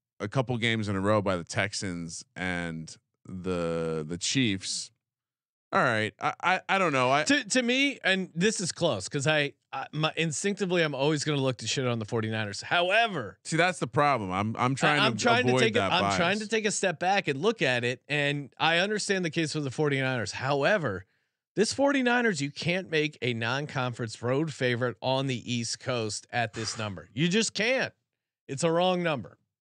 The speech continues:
Speaker 2: Now, maybe, maybe, maybe the Jags and Goldilocks end up throwing a couple picks, but I gotta see it before I'm back believing in Brock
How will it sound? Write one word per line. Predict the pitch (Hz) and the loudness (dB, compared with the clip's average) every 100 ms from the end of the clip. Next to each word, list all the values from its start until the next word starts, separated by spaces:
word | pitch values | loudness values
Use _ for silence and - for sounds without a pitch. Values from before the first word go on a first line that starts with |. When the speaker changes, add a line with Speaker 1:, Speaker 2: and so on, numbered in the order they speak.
| _ _ - | _ _ -4
Speaker 2:
Now, | 151 139 | 0 0
maybe, | 147 165 180 190 190 156 | 2 2 2 0 -2 -4
maybe, | 160 165 180 185 180 - _ _ _ | 0 0 2 0 0 -8 _ _ _
maybe | 151 170 | 0 2
the | 185 170 | 4 2
Jags | 139 165 175 180 170 147 | 2 2 4 2 0 -2
and | 151 | -2
Goldilocks | 139 156 180 165 160 160 - | 0 4 4 4 2 2 0
end | 160 160 | -2 -2
up | 139 | 0
throwing | 156 151 | 0 0
a | |
couple | 151 143 135 | 0 -2 0
picks, | 151 156 - | 0 0 -2
but | 127 143 135 - _ _ _ _ - | 2 2 2 -4 _ _ _ _ 0
I | 180 | 2
gotta | 247 339 - | 4 2 2
see | - 185 240 | 0 0 0
it | 170 | 0
before | 151 170 175 | -2 2 4
I'm | 156 143 | 4 2
back | 139 147 151 | 2 2 0
believing | 131 131 151 139 | -4 -2 0 0
in | 117 | -2
Brock | 123 123 120 | 0 0 0